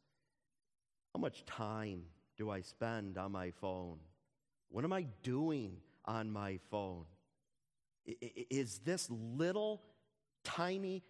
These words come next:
technological device hindering me in my running? There are weights.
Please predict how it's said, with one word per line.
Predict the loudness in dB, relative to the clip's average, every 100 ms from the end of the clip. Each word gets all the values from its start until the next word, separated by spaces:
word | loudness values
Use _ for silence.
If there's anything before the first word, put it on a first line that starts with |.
| -16 0
technological | 0 2 2 4 2 0 -4 -2 0
device | 0 -2 2 4 4 0 -6 -10 -14 -18
hindering | -2 2 4 4 2 2 0 0
me | -2 -2 -6 -2
in | 0 4
my | 4 2
running? | 2 2 2 -2 -4 -14 _ _ _ _ _ _ _ _ _ _ _ _ _ _ _ _ _ _ _
There | -2 2 2
are | 2
weights. | 2 2 2 -4 -16 -10 -10 -10